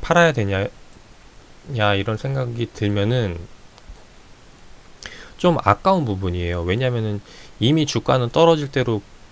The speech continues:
그 떨어진 거 맞아버린 상황이고 여기서 더 그 하방을 보기보다는 횡보에 대한 움직임이 더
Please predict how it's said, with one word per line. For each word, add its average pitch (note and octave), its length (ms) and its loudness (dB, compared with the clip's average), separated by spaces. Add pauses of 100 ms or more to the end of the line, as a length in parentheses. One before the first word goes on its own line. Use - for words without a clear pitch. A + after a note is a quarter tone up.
그 - 140 -8
떨어진 D#3+ 480 2
거 A2+ 80 -4
맞아버린 A2 560 2
상황이고 F2+ 840 -4
여기서 G#2+ 300 -2
더 F#2 220 -4 (600)
그 F#2 80 -4
하방을 F3+ 400 0
보기보다는 F#2 880 -4 (100)
횡보에 F#3+ 380 -2
대한 G2+ 560 -4 (100)
움직임이 G#2 480 -4
더 F#2+ 260 -6